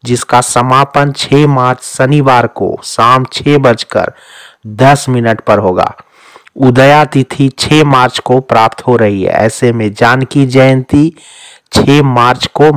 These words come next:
मनाई जाएगी। इस दिन ही व्रत रखा जाएगा और विधि पूर्वक पूजा की जाती है दोस्तों।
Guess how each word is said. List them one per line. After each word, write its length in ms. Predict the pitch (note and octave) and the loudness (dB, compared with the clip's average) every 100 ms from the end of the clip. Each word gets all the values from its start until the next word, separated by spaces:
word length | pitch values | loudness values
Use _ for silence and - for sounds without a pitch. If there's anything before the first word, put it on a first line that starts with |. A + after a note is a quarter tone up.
| A#2 | -2
मनाई 440 | G#2 G#2 A2+ A#2+ | -4 0 2 2
जाएगी। 500 | A2 G2 F#2+ F2+ G#2+ - _ _ _ _ C3+ | 2 0 0 -4 -14 -16 _ _ _ _ -2
इस 240 | C#3 - | -2 -2
दिन 260 | B2+ D#3 C#3 | 0 2 2
ही 160 | A#2+ | -2
व्रत 420 | A2 A2 C3+ D3+ C#3 | -2 0 0 2 0
रखा 320 | C#3+ - C#3 | 0 0 0
जाएगा 520 | C3+ C3 C3+ C#3 C#3 C#3+ - - _ - | 2 2 2 2 0 -2 -12 -20 _ 0
और 140 | D3 | 0
विधि 360 | C#3 D#3+ D3+ F3+ | 2 2 4 2
पूर्वक 600 | - C3+ B2 C3+ D#3 - _ _ - | 0 0 0 0 -2 -6 _ _ -6
पूजा 340 | G#2+ C3 B2+ - | -2 0 0 -2
की 120 | - G#2+ | -4 0
जाती 400 | E2+ D#2 - C3 | 0 -2 -4 0
है 160 | C#3+ | 0
दोस्तों। 500 | B2 G2+ - - - | 2 0 -2 -8 -12